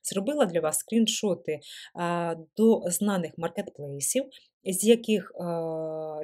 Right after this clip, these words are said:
джерел, з яких соціальних мереж приходить найбільше клієнтів. І от до Etsy найбільше приходить з Pinterest.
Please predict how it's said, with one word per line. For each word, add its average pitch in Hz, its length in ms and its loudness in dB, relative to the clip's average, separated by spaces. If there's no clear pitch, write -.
джерел, 147 520 0
з 151 120 -4
яких 202 340 -2
соціальних 175 500 -4
мереж 320 420 -4
приходить 247 440 -2
найбільше 185 460 -2
клієнтів. 160 500 0
І 349 160 4
от 220 200 0
до 175 180 4
Etsy 185 460 4
найбільше 214 460 4
приходить 320 640 -4
з - 240 -2
Pinterest. 139 420 -8